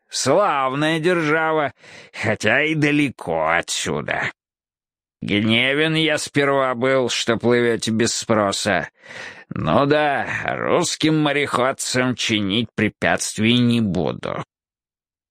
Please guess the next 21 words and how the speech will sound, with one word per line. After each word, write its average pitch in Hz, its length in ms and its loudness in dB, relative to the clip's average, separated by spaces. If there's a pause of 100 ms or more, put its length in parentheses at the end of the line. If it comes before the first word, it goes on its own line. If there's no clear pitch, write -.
(120)
Морские 87 420 0
черти - 360 0
по 156 120 0
бокам 131 360 2
от - 120 -4
Нептуна 90 560 -2 (160)
обеспокоенно 120 680 2
запританцовывали. 104 1160 0 (120)
Один 113 380 2
даже 123 240 0
толкнул 120 440 4
его 131 200 4
величество 120 480 0
локтем. - 500 -2 (640)
"Про 254 260 2
выкуп 240 360 2
скажи!" 180 440 -2 (720)
Нептун 107 520 2
гневно 113 420 2
взметнул 120 440 2
бороду. 107 420 0